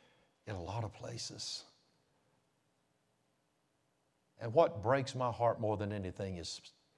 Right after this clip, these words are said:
to see people actually live and die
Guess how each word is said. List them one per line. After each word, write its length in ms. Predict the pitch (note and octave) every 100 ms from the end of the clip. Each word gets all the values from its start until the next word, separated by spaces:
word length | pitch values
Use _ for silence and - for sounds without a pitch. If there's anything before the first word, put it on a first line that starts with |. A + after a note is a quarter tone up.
| _ -
to 100 | A2
see 240 | - A#2+
people 380 | A2 B2 A#2+ -
actually 400 | A#2+ A2 - G2
live 720 | G2 G2 A2 B2+ C3+ C#3 C3+ - - -
and 340 | G2+ G2+ G2 E2+
die 580 | A#2 F#2 D#2+ D2 -